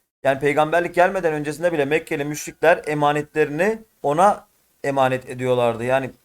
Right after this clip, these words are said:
Muhammedül Emin diyorlardı peygamber olmadan öncesinde bile. Dolayısıyla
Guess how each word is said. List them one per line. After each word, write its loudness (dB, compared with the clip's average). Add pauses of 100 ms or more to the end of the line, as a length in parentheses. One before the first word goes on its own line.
(280)
Muhammedül -2
Emin -6
diyorlardı 0
peygamber 0
olmadan 0
öncesinde -8
bile. -8 (480)
Dolayısıyla 0